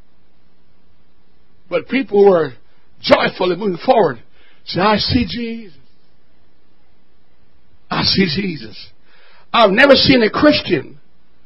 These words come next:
even in this world, worry about their past. It's always, "I see Jesus. I hear singing. I see angels. I'm going to a place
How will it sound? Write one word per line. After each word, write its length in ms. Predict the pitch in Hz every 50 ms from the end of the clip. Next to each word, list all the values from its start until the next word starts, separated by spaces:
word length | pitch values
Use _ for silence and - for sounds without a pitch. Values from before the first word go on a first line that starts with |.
| - - - - - - - - -
even 240 | 208 254 254 226 214
in 60 | 208
this 200 | 220 247 254 - 247
world, 360 | 220 202 156 127 120 - - - - - - - - - - - - - - - - -
worry 160 | 196 214 208
about 200 | 185 185 185 165
their 120 | 185 196 185
past. 340 | - 190 147 - - - - - - - - - - - - - - - - - - - - - - - - - - - - - - - - - - - - - - - - - - - - -
It's 160 | 190 185 - -
always, 560 | 240 277 269 240 220 196 165 131 - - - - - - - - - - - -
"I 140 | - 170 170
see 220 | - - 214 202
Jesus. 600 | - - 277 269 233 190 - - - - - - - - - - - - - - - - - - - - - - - - -
I 100 | 202 208
hear 160 | 202 208 190
singing. 440 | - - - 277 277 208 156 110 - - - - - - - - - - - - - - - - - - -
I 120 | - 202 208
see 200 | - 233 - -
angels. 680 | 247 262 254 240 185 139 131 - - - - - - - - - - - - - - - -
I'm 200 | - 165 180 208
going 280 | 180 233 262 254 247 220
to 160 | - 233 226
a 80 | 233 -
place 560 | - - 254 254 240 247 269 - - -